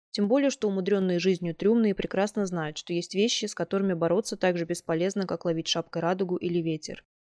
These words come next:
И понимают, если одному мешку, ящику из полсотни приделают ноги, это неизбежное зло наподобие дорожной подати.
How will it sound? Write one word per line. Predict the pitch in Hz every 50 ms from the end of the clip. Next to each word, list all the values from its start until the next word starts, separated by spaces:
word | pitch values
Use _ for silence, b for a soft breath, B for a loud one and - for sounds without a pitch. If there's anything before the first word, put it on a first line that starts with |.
| _ -
И | 208
понимают, | - 262 269 285 269 226 202 190 185 180 175 -
если | 208 - -
одному | 208 202 202 208 208 208 202 196
мешку, | 190 185 185 - - 202
ящику | 202 190 190 180 - - 180 - - 175
из | 175 -
полсотни | - 190 180 175 - - 175 170 - 165 170 165
приделают | 175 - 185 175 180 175 175 175 175 -
ноги, | 196 202 202 196 180 175 165 185 180 - _ _
это | 254 254 - 277
неизбежное | 233 214 208 196 185 202 233 220 208 208 196 190
зло | 180 208 240 247
наподобие | 214 - - 180 175 196 185 175 185 170
дорожной | 175 180 180 196 196 196 185 180
подати. | - 170 160 160 151 - -